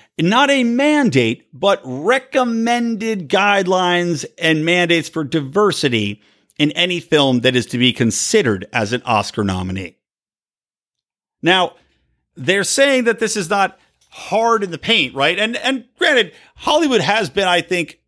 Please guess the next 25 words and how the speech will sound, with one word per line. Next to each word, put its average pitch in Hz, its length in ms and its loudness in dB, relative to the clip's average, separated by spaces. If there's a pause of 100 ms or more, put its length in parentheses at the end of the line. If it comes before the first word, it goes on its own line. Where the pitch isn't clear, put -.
(120)
in 240 60 -10
my 254 160 0
opinion, 160 460 -2 (160)
a 196 100 2
bit 175 220 -2
racist 131 480 -4
over 117 260 -2
time. 113 520 -2 (460)
You 120 200 0
know, 123 180 2
it's 143 140 -2
been 151 160 -6
slow 196 640 0
adopting 139 580 -2
some, 131 300 -2
uh, 120 260 0
some 139 180 -4
minorities 127 640 2
in 131 140 -2
there. 127 180 0
They 120 140 -2
predominantly 139 460 0
did 135 200 -2
cast 135 320 -2
white 139 360 -4